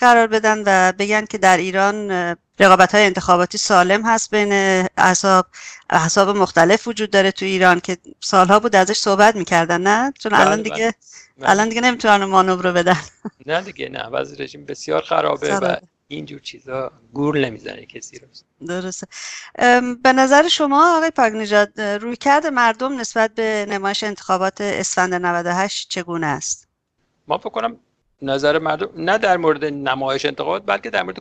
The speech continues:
Speaker 2: کل نظام ولایت فقیه خیلی روشنه. اونو تو این قیام‌ها و خیزش‌های که اخیراً صورت گرفته، اینو با صدای بلند فریاد کردن مردم. به نظر من هیچ توهمی مردم ندارن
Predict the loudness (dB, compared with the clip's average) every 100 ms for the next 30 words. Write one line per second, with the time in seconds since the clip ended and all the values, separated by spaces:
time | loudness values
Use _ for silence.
0 | -18 -6 -6 -6 -10 -12 -8 -8 -8 -8
1 | -6 -6 -8 -10 -10 -12 -14 -8 -4 -4
2 | -2 -4 -4 -10 -12 -10 -12 -10 -4 -2
3 | -2 -4 -6 -10 -12 -12 -8 -6 -6 -8
4 | _ _ _ _ _ _ 2 4 4 0
5 | -2 -4 -8 -6 -4 -4 -8 -12 0 0
6 | 0 -4 -4 -6 -8 -6 -4 -6 -8 -8
7 | -8 -10 _ _ _ _ -14 -12 -6 -6
8 | -2 -4 -4 0 2 4 2 0 -10 -12
9 | -12 -12 -12 -14 -20 _ _ _ _ 0
10 | 2 2 2 -4 -4 -4 -4 -8 _ _
11 | _ _ _ _ -14 -12 0 0 2 0
12 | -2 -12 -10 -8 -8 -8 -6 -6 -6 -14
13 | -16